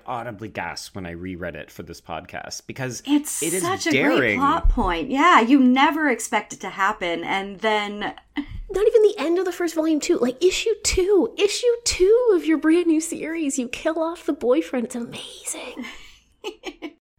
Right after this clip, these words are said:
Speaker 1: I don't think I would be talking negatively about the T V show if I had have seen any kind of willingness to do something. I'm, I mean, I'm not saying you gotta kill off one of your main characters, but
Speaker 3: Uh, kinda am.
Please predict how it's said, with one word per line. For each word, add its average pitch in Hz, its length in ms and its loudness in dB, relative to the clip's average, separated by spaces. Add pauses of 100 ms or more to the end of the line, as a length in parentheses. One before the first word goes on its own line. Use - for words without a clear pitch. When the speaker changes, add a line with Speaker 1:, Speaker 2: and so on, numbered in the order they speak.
Speaker 1:
I 117 80 -4
don't 127 260 -6
think 113 200 -10
I 101 80 -2
would 101 160 -6
be 90 80 -12
talking 92 420 -10
negatively 120 580 -12
about 98 320 -10
the 95 80 -12
T - 220 -14
V 110 180 -14
show 147 360 -10
if 117 160 -10
I 110 80 -4
had 107 220 -10
have 95 120 -10
seen 98 380 -14
any 104 200 -12
kind 104 280 -12
of 87 140 -14
willingness 90 880 -14 (460)
to 110 120 -12
do 101 180 -10
something. 101 640 -8
I'm, 135 160 -8 (100)
I 113 60 -8
mean, 113 160 -6
I'm 110 120 -2
not 110 160 -6
saying 95 320 -10
you 135 120 -10
gotta 139 240 -6
kill 143 240 -12
off 127 200 -10
one 135 100 -8
of 123 100 -10
your 127 100 -10
main 127 220 -10
characters, 110 520 -12
but 107 260 -6 (460)
Speaker 3:
Uh, 233 240 -6 (380)
kinda 220 260 -4
am. 190 200 -6